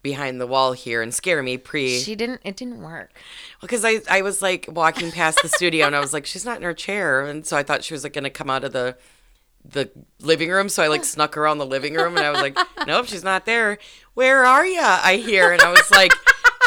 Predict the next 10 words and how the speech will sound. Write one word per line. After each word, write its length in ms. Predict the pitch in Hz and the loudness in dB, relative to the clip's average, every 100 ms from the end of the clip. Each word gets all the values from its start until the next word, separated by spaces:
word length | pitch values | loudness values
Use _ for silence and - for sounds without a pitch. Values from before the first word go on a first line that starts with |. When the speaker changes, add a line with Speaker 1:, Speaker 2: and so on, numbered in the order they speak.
| - | 2
Speaker 1:
"She's 240 | 269 294 | 0 2
in 120 | 285 | 0
her 160 | 233 214 | 0 -2
room. 240 | 180 180 | -2 0
I'm 160 | 147 151 | 0 -2
gonna 260 | 170 156 151 508 | -2 -4 -2 0
jump." 160 | 349 480 571 | 4 8 8
<laughs> 80 | 427 | 8
I'm 180 | 165 - | 2 2
gonna, 380 | 508 466 - | 2 2 -2